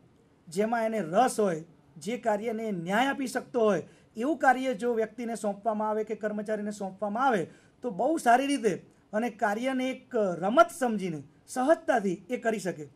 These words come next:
પણ ઘણી વખત અધિકારીઓ શું કરતા હોય? કાર્ય ફાળવણીમાં અન્યાય કરતા હોય.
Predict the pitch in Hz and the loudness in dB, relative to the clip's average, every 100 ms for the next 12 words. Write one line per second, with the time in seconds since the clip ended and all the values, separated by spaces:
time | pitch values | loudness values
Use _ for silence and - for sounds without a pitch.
0 | _ _ _ 247 196 202 277 269 233 208 | _ _ _ -4 -2 -2 0 -2 -2 -2
1 | 247 262 277 311 254 226 254 254 247 208 | -2 -4 -4 -4 -4 -2 -2 -2 -4 -6
2 | 226 262 - 208 226 233 220 226 277 - | -4 -6 -2 -2 -2 -2 -4 -4 -4 -4
3 | 208 220 220 175 160 156 143 | -2 0 -2 -6 -10 -10 -10